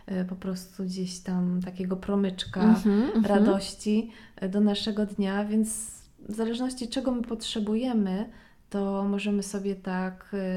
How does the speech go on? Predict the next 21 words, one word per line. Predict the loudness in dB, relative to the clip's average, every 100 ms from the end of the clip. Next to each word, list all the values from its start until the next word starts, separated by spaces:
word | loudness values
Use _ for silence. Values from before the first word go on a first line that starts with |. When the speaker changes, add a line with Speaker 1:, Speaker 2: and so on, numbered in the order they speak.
| -2
Speaker 1:
e, |
poprawiać | -4 -10 -8 -6 -6 -6
nastrój | -4 -4 -6 -10 -8 -6
w |
zależności | -6 -6 -6 -6 -6 -8
od | -10
potrzeby. | -10 -12 -10 -10 -8 -8 -10 -12 -18 -20 -20 -14 -4 4
Speaker 2:
To | 8
znaczy, | 8 6 6
że | 6
faktycznie | 4 4 2 6 8
można | 8 8 8 10 10 10
je | 8 8
używać | 6 6 6 4
tak | 4 0
bez | 6 8 8
limitu? | 8 8 6 4 2 2 0
Czy | 4
jakaś | 6 6 4 2
taka | 2 2
świadomość | 4 6 8 8 6 2